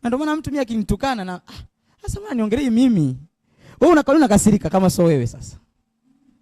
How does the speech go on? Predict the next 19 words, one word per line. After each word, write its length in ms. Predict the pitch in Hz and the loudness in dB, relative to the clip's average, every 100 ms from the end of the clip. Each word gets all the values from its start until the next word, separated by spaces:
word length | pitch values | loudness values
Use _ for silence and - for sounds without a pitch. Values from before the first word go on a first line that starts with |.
| _ _ _ _ | _ _ _ _
Wewe 180 | 302 359 | -4 0
ni 80 | 285 | 4
mweu. 260 | 330 302 | 6 4
"Ha, 300 | - - 453 349 | 2 -2 -2 -2
yaani 140 | 339 415 | -6 0
mimi 80 | 415 | 0
ni 60 | |
mweu, 240 | 415 415 - | 2 2 2
mimi 120 | 392 415 | 0 0
ni 60 | |
mweu, 220 | 440 392 | 2 2
mimi 100 | 277 | 0
ni 60 | 403 | -2
mweu." 200 | 403 226 - | -4 -6 -8
Basi 200 | 330 392 | -8 -6
wewe 100 | 370 | -6
ni 60 | 330 | -6
mweu 200 | 403 311 | -6 -2
kweli? 460 | 370 262 196 202 | 2 2 2 -8